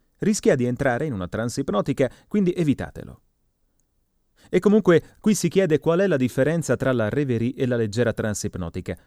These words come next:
Se una persona fosse completamente sveglia a livello analitico, si troverebbe in uno stato mentale ottimale. Penso che sarete d'accordo.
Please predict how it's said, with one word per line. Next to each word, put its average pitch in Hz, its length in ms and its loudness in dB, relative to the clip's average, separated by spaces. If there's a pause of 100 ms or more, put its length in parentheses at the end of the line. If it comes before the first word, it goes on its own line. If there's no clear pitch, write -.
(400)
Se - 200 -2
una 202 140 2
persona 175 400 0
fosse 170 340 0
completamente 147 720 0
sveglia 98 440 -2
a - 20 -4
livello 92 360 -4
analitico, 90 640 -8 (200)
si - 140 -2
troverebbe 143 420 4
in 117 60 4
uno 113 140 0
stato 113 280 -2
mentale 98 420 -4
ottimale. 85 600 -4 (400)
Penso 90 320 -8
che 82 240 -10
sarete 98 400 -8
d'accordo. 110 520 -2